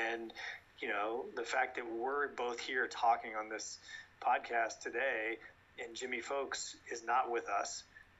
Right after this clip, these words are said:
um, is not fair. It's not fair. I mean, he was an incredible young man, student at Stanford, amazing family, access to the best medical care. He had everything. And yet he,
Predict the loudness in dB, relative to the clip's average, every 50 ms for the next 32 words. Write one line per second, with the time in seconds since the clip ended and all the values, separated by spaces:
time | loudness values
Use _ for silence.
0 | -2 0 2 4 4 4 2 0 -6 -10 -12 -16 -20 -20 -10 -8 -6 -2 0 0
1 | 0 0 2 2 2 2 0 -2 -10 -16 -20 -20 -20 -20 -20 -20 -20 -20 -20 -20
2 | -18 -10 -2 -2 -2 0 0 0 2 0 0 -2 -8 -12 -12 -8 -6 -4 -4 -2
3 | -2 -2 -2 -4 -2 -2 -2 -2 -4 -6 -14 -18 -14 -6 -2 0 0 0 0 0
4 | 0 0 0 0 0 0 0 2 2 2 2 0 -2 -6 -6 -6 -6 -4 -4 -4
5 | -4 -4 -4 -6 -8 -4 -2 0 0 0 0 2 2 4 4 4 2 0 -4 -10
6 | -10 -10 -12 -16 -20 -16 -10 -4 -2 0 0 0 -2 -6 -6 -2 0 2 2 2
7 | 2 0 0 2 2 2 4 6 4 4 4 2 -4 -4 -4 -6 -6 -8 -6 -4
8 | -2 -2 -2 -2 -4 -4 -4 -4 -4 -4 -4 -4 -2 0 0 0 0 0 -2 -2
9 | 0 0 2 2 0 0 -2 -4 -6 -10 -14 -14 -18 -20 -18 -16 -16 -16 -16 -18
10 | -20 -20 -20 -12 -2 0 2 2 2 2 0 -2 -4 -8 -10 -12 -10 -6 -2 -2
11 | 0 -2 -2 -4 -8 -20 -20 -20 -20 -14 -12 -10 -8 -8 -6 -6 -6 -6 -6 -6
12 | -8 -10